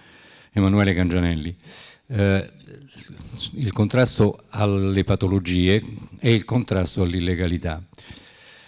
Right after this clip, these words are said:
Allora, sono, come dire, due, eh, strade parallele che chiunque governi o diriga deve perseguire. Eh,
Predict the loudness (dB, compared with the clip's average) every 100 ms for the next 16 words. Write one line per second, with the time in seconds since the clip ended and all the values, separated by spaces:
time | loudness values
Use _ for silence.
0 | -20 _ _ 2 4 4 4 4 4 0
1 | -12 -20 -14 -2 2 4 2 2 2 4
2 | 6 6 4 -4 -4 -2 0 0 0 -2
3 | -8 -8 -10 0 2 2 2 2 0 0
4 | 2 2 2 0 0 -2 4 4 4 2
5 | 0 2 2 4 2 4 4 4 4 2
6 | 0 0 -2 -2 -2 4 4 4 2 0
7 | -2 -2 0 -2 -2 -4 -4 -8 -12 -20
8 | -20 -20 -20 -20 -20 -20 -20 -20 _ _
9 | _ _ _ -2 2 2